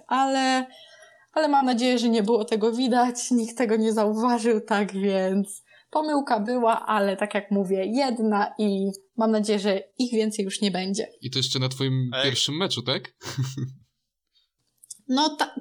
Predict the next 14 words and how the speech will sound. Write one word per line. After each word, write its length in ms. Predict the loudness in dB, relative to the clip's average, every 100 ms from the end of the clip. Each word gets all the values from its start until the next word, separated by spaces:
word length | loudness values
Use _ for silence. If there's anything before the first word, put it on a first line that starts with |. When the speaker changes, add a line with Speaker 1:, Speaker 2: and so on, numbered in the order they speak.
| -4
Speaker 1:
tak 180 | -4
to 180 | -2 -2
musiało 500 | 0 2 2 2 0
być, 280 | 0 0 0
że 100 | 0
po 140 | -2
prostu 320 | 0 -2 0 0
musiałam 640 | 2 2 2 0 2 2
go 120 | 2
jeszcze 380 | 0 -2 -2 0
bardziej 400 | 0 -2 -2 -2
zapamiętać, 880 | -2 -2 -2 2 0 0 -4 -4 -4
tak 260 | -2 -2
więc 380 | 0 0 0 -2